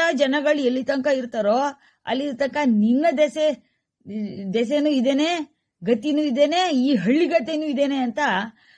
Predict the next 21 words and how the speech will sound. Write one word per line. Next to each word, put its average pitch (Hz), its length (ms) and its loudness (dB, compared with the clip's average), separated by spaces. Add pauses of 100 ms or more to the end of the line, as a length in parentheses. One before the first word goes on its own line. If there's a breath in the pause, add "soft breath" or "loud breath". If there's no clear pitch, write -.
(160 soft breath)
ಆ 196 40 -10
ಸಿನಿಮಾದಲ್ಲಿ, 226 960 -2 (420)
ಆ, 185 60 -14 (440)
ಪುಟ್ಟಣ್ಣ 214 360 -4
ಕಣಗಾಲು 175 760 -6 (1200)
ಹೀರೋ 254 300 0
ಕೈಲಿ 208 280 -4
ಹೇಳ್ಸೋದು. 202 440 -4 (800)
ಎಷ್ಟ್ - 200 -20
ಚೆನ್ನಾಗ್ 226 300 -6
ಬರ್ತವ್ರು 196 360 -10
ನೋಡ್ರಿ. 208 280 -18 (960)
ಅಲ್ಲ, 349 100 2 (180)
ಆ 302 140 0
ಸಿನಿಮಾ 320 500 -4
ಯಾವ್ದು 311 340 0
ದಶಕಗಳದು. 294 760 -4 (140)
ನಾನು 254 560 0
ಸುಮ್ಮನೆ 208 420 -4
ನೋಡಿದ್ದೆ 208 360 -2
ಒಂದು 220 380 -2